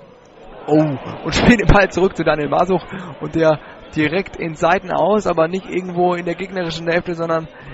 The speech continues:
in Höhe des Strafraums. Einwurf jetzt von, ähm,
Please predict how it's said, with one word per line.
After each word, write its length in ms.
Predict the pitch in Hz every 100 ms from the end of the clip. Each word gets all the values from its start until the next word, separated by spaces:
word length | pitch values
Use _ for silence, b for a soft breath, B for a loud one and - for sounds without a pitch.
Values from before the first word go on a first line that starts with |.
| -
in 140 | 165
Höhe 140 | 185
des 120 | 190 170
Strafraums. 680 | 180 190 214 214 220 202
Einwurf 360 | - 185 196 190
jetzt 360 | 202 196 - - B B
von, 400 | - 185 185 185
ähm, 840 | 180 175 175 175 175 175 175 180